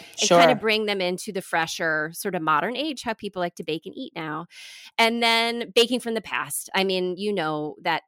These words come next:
Speaker 1: the tradition and, and upholding tradition and keeping those things alive is very much a part of the Midwestern character, and that's
Speaker 2: Absolutely.
Speaker 1: reflected in the, in the recipes as well.
Speaker 2: That,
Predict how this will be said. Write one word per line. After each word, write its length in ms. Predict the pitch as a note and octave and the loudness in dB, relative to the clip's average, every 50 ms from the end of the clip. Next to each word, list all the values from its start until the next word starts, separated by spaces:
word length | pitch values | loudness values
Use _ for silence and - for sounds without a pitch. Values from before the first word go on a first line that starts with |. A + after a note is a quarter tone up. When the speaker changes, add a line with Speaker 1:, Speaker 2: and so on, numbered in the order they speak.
| _ _ | _ _
Speaker 1:
the 100 | F#3+ - - _ _ | -12 -12 -12 _ _
tradition 720 | - - G#3+ F3 A3 A3+ A3 - - A3+ G#3 G3+ G3 G3 - - | -6 -6 -2 0 0 0 0 0 -2 -2 -2 -2 -2 -4 -4 -4
and, 180 | F3+ E3+ E3+ - - | -4 -4 -6 -4 -4
and 140 | F3+ E3+ - - G3+ | -6 -6 -4 -4 -4
upholding 520 | G#3 - - - G#3+ G3+ F#3+ G3+ F#3 F3 | -4 -4 -6 -6 -6 -6 -4 -4 -6 -6
tradition 680 | - - F3+ F3 - E3+ - - E3+ E3+ E3 D#3+ D#3+ - | -8 -6 -6 -6 -6 -6 -6 -8 -8 -6 -6 -6 -6 -8
and 240 | - D#3+ D#3 - | -8 -10 -10 -10
keeping 420 | - - - F#3+ - G3 F3+ E3+ E3 | -12 -12 -12 -10 -8 -6 -6 -4 -4
those 200 | D#3+ D#3 D#3 - | -6 -6 -6 -8
things 280 | - F3 E3 E3 - | -6 -6 -6 -6 -8
alive 440 | F3 D3+ D3+ C#3+ D3 D3 D3 C#3+ C#3 - | -8 -6 -6 -4 -4 -4 -4 -6 -8 -10
is 140 | - D#3+ - | -12 -12 -10
very 280 | - - E3+ D#3 D3+ D3+ | -6 -6 -4 -4 -4 -6
much 180 | D3+ D3+ - | -8 -10 -12
a 40 | C#3+ | -16
part 200 | - - C#3+ C#3+ | -12 -12 -12 -10
of 60 | C#3 | -10
the 60 | C#3 D3 | -12 -14
Midwestern 520 | C#3 - C3 C3 C#3+ - - - C#3+ C#3 | -14 -12 -12 -10 -12 -10 -12 -12 -14 -14
character, 560 | - - C#3 C3 - - _ - - - - _ | -14 -14 -14 -14 -14 -14 _ -16 -16 -16 -10 _
and 240 | - E3+ D#3+ D#3+ D3+ | -6 -4 -4 -4 -2
that's 280 | - D3+ C#3+ D3 D3+ | 6 8 8 8 8
Speaker 2:
Absolutely. 300 | - - E3 D#3+ D#3 C#3+ | 6 2 2 2 4 2
Speaker 1:
reflected 220 | C#3+ C#3+ C#3+ D3+ D3+ | 2 0 0 0 -2
in 140 | D3+ D3 D3 | -4 -4 -6
the, 160 | C#3 C#3 - | -6 -8 -8
in 140 | - E3 E3 | -6 -6 -4
the 100 | E3 E3+ | -4 -4
recipes 540 | F#3+ G3+ - - G#3+ - A3 G#3+ F#3+ - | -4 -4 -6 -10 -12 -12 -10 -10 -10 -10
as 120 | G3 G3 - | -12 -12 -8
well. 340 | - B2+ - - - - _ _ _ _ _ _ _ _ _ _ _ _ _ _ _ _ _ _ _ _ - - - - _ _ _ _ _ - | -4 -4 -4 -4 -6 -10 _ _ _ _ _ _ _ _ _ _ _ _ _ _ _ _ _ _ _ _ -20 -18 -18 -18 _ _ _ _ _ 8
Speaker 2:
That, 460 | G3+ A3+ - - G#3 E3+ D#3+ - | 8 8 8 4 -4 -18 -18 -20